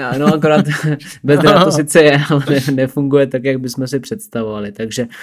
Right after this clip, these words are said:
Speaker 1: prostě interní repráky, stelky.
Speaker 2: Dobře,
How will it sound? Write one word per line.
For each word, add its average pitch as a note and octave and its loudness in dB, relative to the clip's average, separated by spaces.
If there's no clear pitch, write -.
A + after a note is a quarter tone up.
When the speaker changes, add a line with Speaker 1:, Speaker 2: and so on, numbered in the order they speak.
Speaker 1:
prostě - -8
interní A2+ -6
repráky, G#2 -12
stelky. - -20
Speaker 2:
Dobře, A#2 -12